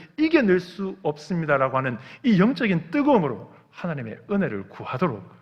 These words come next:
그래서 하나님을 찾도록, 그래서 그 교제, 함-, 하나님과의 풍성한 교제를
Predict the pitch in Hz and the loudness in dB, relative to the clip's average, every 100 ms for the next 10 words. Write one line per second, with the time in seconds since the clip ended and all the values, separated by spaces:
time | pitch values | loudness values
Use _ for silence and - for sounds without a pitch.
0 | _ - 190 185 220 214 170 131 - - | _ -4 -4 -4 -2 -2 -2 -6 -8 -10
1 | - 262 156 95 - - - 208 202 220 | -4 0 0 -4 -14 -14 -2 0 0 0
2 | 233 - 185 175 190 202 202 226 - 214 | 0 2 2 4 4 4 0 -4 -4 0
3 | 202 190 180 180 - 311 - 247 208 165 | 0 2 2 0 -2 -6 -2 0 0 0
4 | 151 160 117 | 0 -2 -2